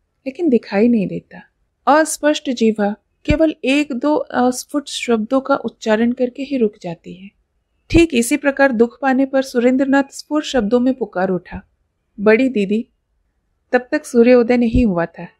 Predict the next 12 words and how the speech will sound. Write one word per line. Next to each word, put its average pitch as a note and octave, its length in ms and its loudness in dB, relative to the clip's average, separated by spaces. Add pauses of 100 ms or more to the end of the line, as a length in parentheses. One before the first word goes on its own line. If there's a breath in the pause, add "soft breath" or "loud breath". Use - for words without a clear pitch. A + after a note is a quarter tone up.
(260)
केवल D4 340 2
आकाश B3+ 480 -2
के C#4+ 140 -2
पूर्वी C4+ 440 -2
छोर A#3 280 2
पर B3 160 -2
उषा A#3 320 -4
की A#3+ 140 -4
लालिमा G3 420 0
ही A#3 160 0
फैली F3+ 320 -8
थी। - 220 -20